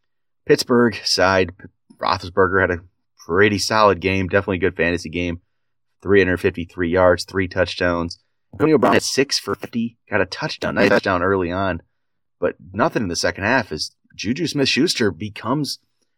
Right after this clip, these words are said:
the main target again there for most of the game with nine catches for a hundred sixteen. He, he continues to look good. Brown, eh, you know, six for fifty is not great, but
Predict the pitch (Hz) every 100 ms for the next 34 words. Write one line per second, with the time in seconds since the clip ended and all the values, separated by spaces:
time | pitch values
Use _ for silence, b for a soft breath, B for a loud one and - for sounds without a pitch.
0 | _ 101 113 143 127 127 185 131 92 87
1 | 90 87 90 92 92 90 87 92 90 82
2 | 85 90 92 98 90 95 85 - 85 95
3 | 90 92 90 - 131 139 120 - _ _
4 | _ _ 98 110 - 110 139 131 - 98
5 | 127 131 104 101 98 98 117 117 - _
6 | _ _ - 90 110 127 127 120 _ _
7 | _ _ _ _ _ _ _ _ - 127
8 | 135 90 - 98 73 135 131 143 - -
9 | 151 170 131 127 123 110 131 123 - 95
10 | 90